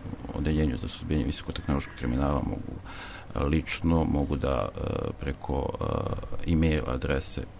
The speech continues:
prijavi pedofiliju at mup tačka gov tačka rs, mogu direktno u, e,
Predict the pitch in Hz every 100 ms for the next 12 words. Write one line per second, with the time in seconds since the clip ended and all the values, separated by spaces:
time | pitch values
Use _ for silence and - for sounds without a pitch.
0 | - - 76 67 62 71 64 - 73 62
1 | 65 - - - - 65 - - 55 62
2 | - - - - - - - 90 92 -
3 | - - - 82 85 80 85 85 - 82
4 | 80 73 - - 67 76 71 - - 78